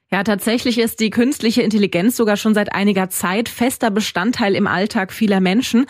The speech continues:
Beispielsweise nutzen wir K-I-Technik, wenn wir mithilfe unseres Navigationssystems in den Urlaub fahren. Die künstliche Intelligenz berechnet uns hierfür fortlaufend die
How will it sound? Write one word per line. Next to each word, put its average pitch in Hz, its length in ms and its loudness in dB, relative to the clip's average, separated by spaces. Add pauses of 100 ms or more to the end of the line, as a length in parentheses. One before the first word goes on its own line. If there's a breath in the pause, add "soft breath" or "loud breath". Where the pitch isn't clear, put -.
(280 loud breath)
Beispielsweise 202 640 0
nutzen 208 380 2
wir 196 120 2
K-I-Technik, 226 960 0
wenn 190 200 2
wir 196 100 4
mithilfe 202 400 2
unseres 190 420 2
Navigationssystems 208 1300 0
in 220 120 2
den 208 120 2
Urlaub 233 320 2
fahren. 214 280 -2 (400 loud breath)
Die 220 40 0
künstliche 233 420 0
Intelligenz 202 520 0
berechnet 226 460 0
uns 220 200 0
hierfür 214 360 0
fortlaufend 214 880 0
die 196 100 -2